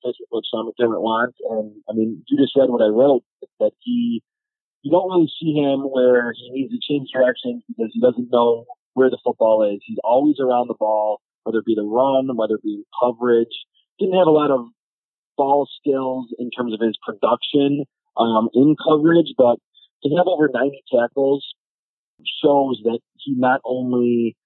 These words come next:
is really athletic and is, and is quick and is fast, but that he's reading plays very quickly.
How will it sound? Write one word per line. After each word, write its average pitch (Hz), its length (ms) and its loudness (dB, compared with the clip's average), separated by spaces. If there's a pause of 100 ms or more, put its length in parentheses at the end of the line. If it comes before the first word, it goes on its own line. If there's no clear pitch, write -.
(300)
is 139 160 0
really 170 240 4
athletic 160 440 0 (140)
and 131 160 -8
is, 117 140 -6 (120)
and 120 180 -2
is 110 180 -10
quick 156 280 0
and 135 100 -2
is 120 180 -6
fast, 139 440 2
but 120 160 0
that 117 120 2 (180)
he's 147 180 -4 (140)
reading 135 260 2 (140)
plays 120 340 0 (180)
very 120 280 -2 (100)
quickly. 110 500 -2